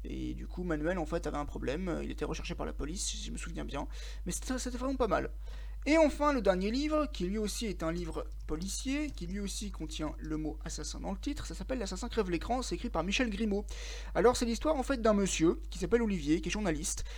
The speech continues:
et qui enquête. Et en fait, euh, depuis quelque temps, il y a pas mal de gens qui sont, qui sont morts en fait, euh, sur un plateau de cinéma. Donc il essaie de trouver qui est le coupable, et la personne qu'on soupçonne le moins est parfois celle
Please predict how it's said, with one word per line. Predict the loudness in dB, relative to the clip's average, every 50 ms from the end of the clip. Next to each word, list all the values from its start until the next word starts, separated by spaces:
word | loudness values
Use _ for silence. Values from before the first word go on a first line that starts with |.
| -6 -6 -6
et | -4
qui | -2 0 2
enquête. | 2 2 4 2 2 2 2 -2 -6 -6 -8 -8 -8 -4 0
Et | 2 2
en | 2
fait, | 4 4 4 4 6 8
euh, | 8 10 10 10 8
depuis | 8 4 2 0 -2 -2
quelque | -2 -2 -2 -2
temps, | 0 0 2 2
il | 2
y |
a | 2
pas | 2 2
mal | 2 2 2
de | 4 4 4
gens | 4 4 2
qui | 0 0 -2
sont, | -2 -2 0 0 0 0 -2 -2 -2 -4 -4 -4 -4
qui | -4 -4
sont | -2 -2 0
morts | 4 6 6 8 8 6
en | 4 0
fait, | 2 2 2 2 2 2 2
euh, | 2 4 4 4 4 4 4 2
sur | 2 0 0
un | 0
plateau | 0 0 -2
de | -2
cinéma. | 0 0 0 2 4 6 6 4 4 0 -6 -8 -8 -6
Donc | -6 -4 -2
il | -2 -2
essaie | 2 2 2
de | 2
trouver | 2 2 2 2 0
qui | 0 -2 0 4 4 4
est | 4
le | 4
coupable, | 0 -2 2 4 4 6 6 4 0 -2 -6 -8 -8 -8 -8 -4
et | 2 4 6 8 8 8
la | 6 4
personne | 2 2 2 2 2 2 0 -2
qu'on | -4 -4 -4 -2
soupçonne | -2 -2 -2 -2 0 0 0 2
le | 2 2 2
moins | 2 4 4 4 4 4 2 0
est | 2
parfois | 4 4 2 2 2 2 2 2
celle | 2 2 2 2 4 4 2 2 -2 -4